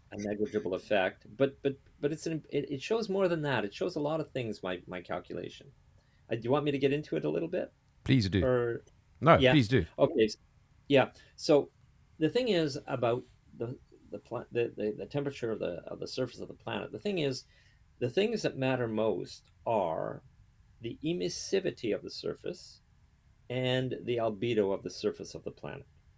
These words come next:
Speaker 1: So there's two things. There's the properties of the surface, what's on the surface of the planet, and the, and the, and the radiation properties of that surface. And then there's the properties of the atmosphere.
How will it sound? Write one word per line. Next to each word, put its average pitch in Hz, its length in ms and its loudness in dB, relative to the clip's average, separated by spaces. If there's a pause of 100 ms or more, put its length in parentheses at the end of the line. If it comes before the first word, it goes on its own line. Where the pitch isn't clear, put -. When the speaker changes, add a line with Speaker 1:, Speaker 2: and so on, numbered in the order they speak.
(120)
Speaker 1:
So - 140 -8
there's 120 220 -4
two 196 160 6
things. - 380 -6 (260)
There's 120 240 -2
the 117 140 -2
properties 185 600 0
of 143 80 -4
the 131 80 -4
surface, - 500 -2
what's 156 220 -2
on 143 140 -4
the 123 60 -4
surface 117 380 -4
of 92 100 -4
the 92 60 -4
planet, 95 420 -6
and 107 120 -8
the, 104 180 -8
and 107 140 -6
the, 104 200 -6
and 107 200 -6
the 101 80 -4
radiation 127 480 0
properties 110 480 -2
of 90 100 -8
that 80 180 -6
surface. - 520 -10 (400)
And 131 140 0
then 151 100 2
there's 143 200 2
the - 80 0
properties 139 680 -2
of 120 140 -6
the 110 140 -2 (120)
atmosphere. 139 680 -6